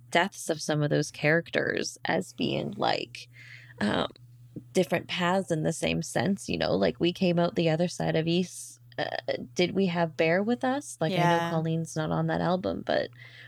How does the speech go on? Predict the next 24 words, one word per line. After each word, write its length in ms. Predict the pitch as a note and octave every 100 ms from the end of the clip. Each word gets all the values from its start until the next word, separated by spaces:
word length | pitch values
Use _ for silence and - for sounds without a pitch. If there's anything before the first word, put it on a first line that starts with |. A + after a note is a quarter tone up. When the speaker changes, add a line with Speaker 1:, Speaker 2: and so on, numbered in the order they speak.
| -
Speaker 1:
was 240 | F3 E3+
Colleen 640 | - F3+ E3 D#3+ G#3+ C4+ C4
there? 340 | C4 C#4 D4
Like, 520 | A#3 - - - - - - - - - - - - G1+ G1+ - - G3 G3 - - - -
Speaker 2:
Yeah. 240 | F3 D#3+ -
Speaker 1:
you 80 | G3
know, 220 | F#3+ E3+
I 120 | F#3 G3
don't 160 | G3
know 160 | F#3 F3
about 300 | E3 E3 -
Monkey. 540 | E3 G3 - G#2 G3 - G4+ -
Speaker 2:
<laughs> 200 | - -
Speaker 1:
Was 260 | C#3 C#3+ -
the 120 | E3+
dove 380 | E3+ E3+ A3 A3
with 240 | B3+ C4
us? 500 | B3+ C#4 - - -
Like, 360 | F#3 - - -
Speaker 2:
Right. 240 | F#3 E3+
Speaker 1:
I 120 | - G3
don't 180 | G3+
know. 680 | F#3+ G#3+ C4+ - - - G3+ - G3
Speaker 2:
Right. 280 | F#3+ F#3+ F3+